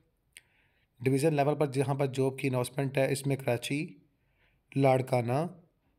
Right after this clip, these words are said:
सखर, हैदराबाद, बेनज़ीराबाद में आप बआसानी से डिवीज़न लेवल पर वर्क करेंगे। फिक्स सैलरी है, दो लाख तीस हज़ार रुपया per month सैलरी दी जाएगी। इसके अलावा अलाउंस और दीगर मामलत के हवाले से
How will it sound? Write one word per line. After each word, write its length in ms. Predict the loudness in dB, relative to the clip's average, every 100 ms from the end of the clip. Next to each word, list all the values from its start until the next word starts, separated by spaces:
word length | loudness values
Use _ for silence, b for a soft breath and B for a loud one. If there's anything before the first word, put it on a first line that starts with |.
| -8
सखर, 840 | -2 -2 0 2 2 2 -8 -20 _ _ _ -2
हैदराबाद, 680 | 2 4 4 8 8 8 4 -20 b b b 2
बेनज़ीराबाद 800 | 2 4 2 2 4 4 2 2
में 260 | -4 -6 -12 _ _ _ 0
आप 140 | 2 4
बआसानी 520 | 4 4 2 -2 -2
से 120 | -2
डिवीज़न 260 | -2 0 0
लेवल 180 | -2
पर 80 | -2
वर्क 280 | -2 -2 -4
करेंगे। 320 | -6 -6 -8 -12 _ _ _ _ _ _ _ _ _ _ -6
फिक्स 180 | -2 0
सैलरी 420 | 4 4 4 0
है, 340 | -2 -2 -6 -20 _ _ _ _ _ -2
दो 200 | 4 6
लाख 340 | 8 4 2 -6
तीस 260 | -4 -2 0
हज़ार 260 | 4 4
रुपया 440 | 4 2 2 0 -6 2
per 100 | 2
month 300 | 4 0 -2
सैलरी 400 | -2 -2 0 -2
दी 180 | -4 -2
जाएगी। 420 | 0 0 0 -8 -12 _ -6
इसके 240 | -4 0
अलावा 200 | 0 0
अलाउंस 540 | 0 0 0 -2 -4
और 60 | -4
दीगर 260 | -6 -4 -2
मामलत 360 | -2 -2 -2
के 180 | -4 -4
हवाले 180 | -2 -2
से 200 | -4